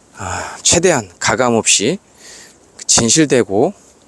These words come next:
어, 페이크 없는 순수한 체험기를 말씀해 드리겠습니다.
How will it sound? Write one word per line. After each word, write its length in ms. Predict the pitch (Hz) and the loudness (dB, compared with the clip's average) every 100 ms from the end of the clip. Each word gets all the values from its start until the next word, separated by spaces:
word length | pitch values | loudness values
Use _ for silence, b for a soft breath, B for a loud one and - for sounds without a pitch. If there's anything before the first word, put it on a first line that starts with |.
| _ _ B B B B _ - 107 | _ _ B B B B _ -20 -12
어, 420 | 90 90 85 - - - | -10 -10 -12 -14 -18 0
페이크 380 | 165 190 - 113 | 2 2 2 0
없는 400 | 104 123 107 - B B B | 2 2 0 -6 B B B
순수한 440 | - 185 190 190 139 | -2 0 0 0 0
체험기를 600 | - 160 156 123 107 135 B B B B B B B - | 0 0 -2 0 0 -2 B B B B B B B -4
말씀해 440 | 92 - 101 98 | 0 0 -2 -10
드리겠습니다. 580 | - 107 - - - - | -12 -8 -2 -2 -2 -10